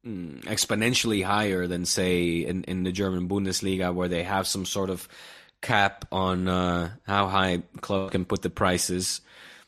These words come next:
And, and that's even though, you know, the Spanish economy <laughs> is also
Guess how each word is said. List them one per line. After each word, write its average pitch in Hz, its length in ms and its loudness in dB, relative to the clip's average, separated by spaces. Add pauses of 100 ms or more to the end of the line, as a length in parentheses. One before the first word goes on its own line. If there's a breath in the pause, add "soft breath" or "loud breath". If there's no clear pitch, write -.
(120)
And, 104 600 2
and 104 140 0
that's - 300 2
even 101 200 2
though, 98 200 4
you 95 100 2
know, 80 140 -2
the 85 80 0
Spanish 98 400 0
economy 98 480 0
<laughs> - 260 -2
is 107 180 2
also 98 440 4